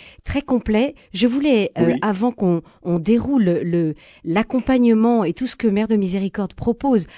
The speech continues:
Speaker 1: à, à toutes les femmes dont vous avez cité les, les, les raisons pour lesquelles elles, elles font appel à vous, je voulais vous faire réagir sur cette, euh, cette, ce vote des députés. Jeudi dernier, euh, ils ont voté en première lecture un texte pour inscrire l'interruption volontaire de grossesse dans la Constitution.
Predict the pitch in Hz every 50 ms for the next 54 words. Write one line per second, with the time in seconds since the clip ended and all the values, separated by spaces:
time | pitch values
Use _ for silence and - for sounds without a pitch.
0 | - - - - 147 - - 170 - - 226 226 220 226 208 - 254 247 226 185
1 | 180 160 160 180 165 180 175 165 180 170 - - 208 - - 240 208 196 180 170
2 | 165 - - - - - - 180 175 170 165 160 156 151 151 156 - 170 165 170
3 | 165 165 226 226 254 254 - - 180 170 170 165 - 220 208 180 165 151 147 147
4 | 147 147 - 180 175 - - 254 247 190 175 - 208 196 180 170 170 160 208 277
5 | 302 - - - - - - - - 240 277 269 269 269 - 262 214 202 196 180
6 | 180 165 190 254 247 - - - 202 - - - 180 - - - 165 151 147 143
7 | 139 143 147 - 139 - - 165 - - - - 170 151 156 220 247 233 - 196
8 | 147 143 170 143 180 180 - - 214 - 285 285 254 170 175 196 160 175 175 160
9 | 202 196 196 196 214 240 233 - - - - - - - - - 135 170 165 165
10 | 160 160 160 175 170 151 165 170 151 180 175 - 214 180 165 - - 202 196 190
11 | 185 170 170 175 - - - 196 151 160 156 - 220 - - - - 160 160 180
12 | 180 - - - 277 254 208 185 170 - 180 170 170 156 - - 175 165 160 165
13 | 160 - 190 180 165 170 156 147 165 170 - 214 190 160 160 147 143 - - 165
14 | - - 180 - - 175 - - 277